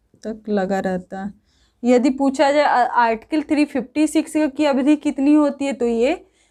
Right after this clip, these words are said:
छः छः मंथ के लिए तीन साल तक लागू होता है, मतलब छः छः माह के लिए।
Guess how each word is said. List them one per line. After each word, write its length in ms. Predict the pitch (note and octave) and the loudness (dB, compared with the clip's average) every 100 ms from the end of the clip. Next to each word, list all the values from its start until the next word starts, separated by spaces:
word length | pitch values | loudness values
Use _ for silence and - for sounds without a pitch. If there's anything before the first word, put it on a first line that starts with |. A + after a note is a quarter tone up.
| _ | _
छः 180 | - C4 | 2 2
छः 200 | B3+ D#4 | 4 2
मंथ 240 | C#4+ C#4+ | 4 2
के 160 | C#4 D4+ | 2 0
लिए 160 | C#4+ F#4 | 0 -2
तीन 300 | - B3 B3 | 0 0 2
साल 240 | C#4 C4 | 4 4
तक 180 | C#4 C#4+ | 2 -4
लागू 380 | C#4+ C4+ B3+ C#4 | 0 0 2 0
होता 320 | C4+ C4 C4 | -4 -4 -6
है, 120 | C#4 C4+ _ _ | -6 -8 _ _
मतलब 400 | A3+ A3+ C4+ D4+ _ _ _ _ _ _ - | -14 -8 -8 -8 _ _ _ _ _ _ -6
छः 260 | B3 A3 | 0 0
छः 360 | A3+ - C4+ E4 - _ _ _ _ _ _ _ _ _ _ _ G#3+ | -2 -4 -4 -4 -8 _ _ _ _ _ _ _ _ _ _ _ -2
माह 320 | G#3 G#3 A#3 - _ _ _ _ _ _ _ _ _ _ _ _ - | 0 0 -2 -6 _ _ _ _ _ _ _ _ _ _ _ _ -4
के 340 | A3 G#3+ A3+ A3+ _ _ _ _ _ - _ _ _ _ | 0 0 0 -4 _ _ _ _ _ -20 _ _ _ _
लिए। 600 | G#3+ G#3 G3+ F#3+ F#3+ A3+ | -4 -2 0 0 -2 -4